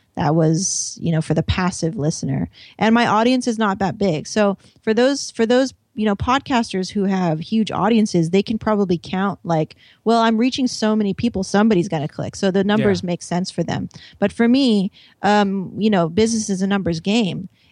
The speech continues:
Speaker 1: and the numbers weren't working out for me there. So I needed to reach more. And the way that I could do that was with Facebook.
Speaker 2: Okay. Well, now what's your topic now? Because I know in the beginning it was you and your husband talking about,
Speaker 1: Mm-hmm.
Speaker 2: you know,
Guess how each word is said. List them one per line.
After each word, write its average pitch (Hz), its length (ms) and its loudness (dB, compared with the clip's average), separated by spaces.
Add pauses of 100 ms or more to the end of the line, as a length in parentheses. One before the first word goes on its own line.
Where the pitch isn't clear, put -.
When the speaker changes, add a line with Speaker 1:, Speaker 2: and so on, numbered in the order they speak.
(120)
Speaker 1:
and 196 260 2
the 196 60 2
numbers 208 340 2
weren't 202 160 0
working 180 240 -2
out 170 140 -4
for 214 80 -4
me 185 100 -2
there. 143 320 -6 (200)
So - 140 -2
I 185 100 2
needed 220 240 4
to 196 120 -6
reach 196 300 -4
more. 185 420 0
And 175 240 0
the 175 60 -2
way 202 140 4
that 190 120 4
I 175 80 4
could 170 200 -4
do 208 180 4
that 160 200 2
was 170 180 0
with 170 140 -6
Facebook. - 520 -6 (360)
Speaker 2:
Okay. 127 400 -6
Well, 156 200 2
now 180 200 2
what's 196 200 0
your 220 80 0
topic 165 460 -2
now? 127 420 2
Because 120 400 -2
I 127 100 2
know 135 200 0
in 139 80 0
the 120 60 -4
beginning 180 420 0
it 175 60 0
was 143 200 0
you 160 120 0
and 151 100 0
your 135 100 -4
husband 196 480 -2
talking 170 400 0
about, 117 440 2
Speaker 1:
Mm-hmm. 131 100 -12
Speaker 2:
you 131 80 -4
know, 123 300 0